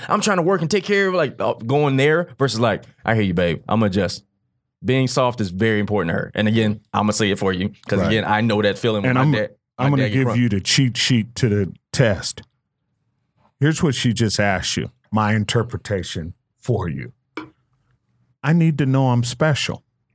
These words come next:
Speaker 2: And so when Ron says, "N-, not that I'm special among the rest,"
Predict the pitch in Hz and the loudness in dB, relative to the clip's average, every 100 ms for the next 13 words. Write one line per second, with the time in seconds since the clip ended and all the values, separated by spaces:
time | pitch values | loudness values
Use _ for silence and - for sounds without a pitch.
0 | _ _ _ _ _ - 107 - 135 120 | _ _ _ _ _ -2 0 2 2 2
1 | 117 123 147 151 - 139 120 110 107 - | 2 2 2 2 0 0 2 2 0 -2
2 | - _ _ _ _ _ - 92 95 95 | -8 _ _ _ _ _ -14 -4 -2 -2
3 | - 107 113 123 127 120 123 - _ _ | -4 -2 0 2 2 0 -6 -18 _ _
4 | _ _ _ - 123 120 120 110 - 123 | _ _ _ -4 0 2 2 0 -2 0
5 | 120 - 117 110 117 127 120 107 120 127 | 2 2 0 2 2 2 2 2 2 0
6 | 65 - | -2 -10